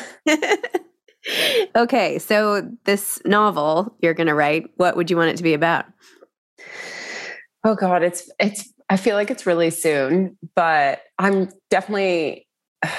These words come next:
Speaker 2: so a lot of ideas over the years have come,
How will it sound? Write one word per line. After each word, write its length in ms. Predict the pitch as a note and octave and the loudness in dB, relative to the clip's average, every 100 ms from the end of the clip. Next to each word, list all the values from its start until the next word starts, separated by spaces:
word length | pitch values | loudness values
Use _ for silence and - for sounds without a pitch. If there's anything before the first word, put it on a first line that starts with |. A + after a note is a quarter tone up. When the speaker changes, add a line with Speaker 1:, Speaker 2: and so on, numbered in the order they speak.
| - - - - - | -10 -12 -16 -20 -12
Speaker 2:
so 480 | - - A3 G#3 G3+ | -2 2 4 2 0
a 80 | - | 0
lot 300 | G3 F#3 G3+ | 2 2 2
of 100 | A3 | 0
ideas 800 | A3+ G3+ D#3 D3 D3 D3+ - - - | 0 0 0 2 0 -2 -6 -4 -2
over 160 | D3+ | 0
the 80 | D3 | 2
years 260 | D3+ C#3+ C3+ | 4 2 -2
have 220 | C#3 B2 | -8 -8
come, 400 | D3+ C3+ B2+ | -2 0 2